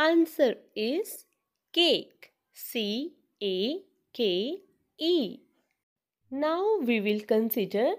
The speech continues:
option C and option D. Dear children, look carefully. There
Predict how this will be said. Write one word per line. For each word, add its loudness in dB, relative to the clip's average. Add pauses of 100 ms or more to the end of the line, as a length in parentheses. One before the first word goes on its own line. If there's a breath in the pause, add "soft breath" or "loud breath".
(260)
option -4
C -2 (440)
and 6
option 0 (260)
D. 0 (840)
Dear 2
children, 0 (220)
look 2
carefully. 2 (360 soft breath)
There 4